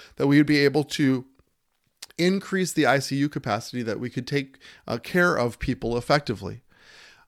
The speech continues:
I always say it points to Italy. Italy had a problem early in the pandemic where they have a,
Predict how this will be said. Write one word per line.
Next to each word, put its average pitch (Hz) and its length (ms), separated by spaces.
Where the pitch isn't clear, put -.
I 143 160
always 160 280
say 156 140
it 131 140
points 151 320
to 160 160
Italy. 107 440
Italy 175 420
had 139 260
a 143 60
problem 131 640
early 147 300
in 160 80
the 160 80
pandemic 120 680
where 127 240
they 131 200
have 123 160
a, 113 180